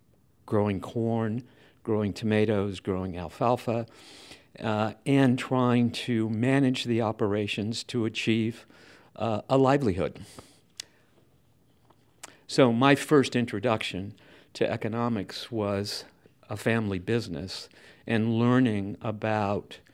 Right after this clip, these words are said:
the important choices and what the consequences of those choices were with regard to uncertainties like unusual weather conditions, pests,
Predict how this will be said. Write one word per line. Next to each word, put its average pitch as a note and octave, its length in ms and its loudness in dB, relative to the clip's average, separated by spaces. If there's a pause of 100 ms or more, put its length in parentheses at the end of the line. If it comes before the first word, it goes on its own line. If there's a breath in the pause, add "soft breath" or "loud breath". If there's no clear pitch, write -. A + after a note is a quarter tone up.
(340 soft breath)
the G#2+ 160 -4
important G#2+ 580 -2
choices A2+ 720 -2
and A2 140 -6
what G#2+ 160 -4
the - 80 -6
consequences G#2 1000 -6 (380 loud breath)
of G#2 180 -4
those G#2 300 0
choices G#2 580 -2
were G#2 400 4
with F#2+ 240 -4
regard G#2 520 -2
to - 200 -4
uncertainties G2 1120 -2
like F#2 380 -4 (480 loud breath)
unusual G#2 640 0
weather G2 260 2
conditions, G2 720 -6
pests, - 800 -2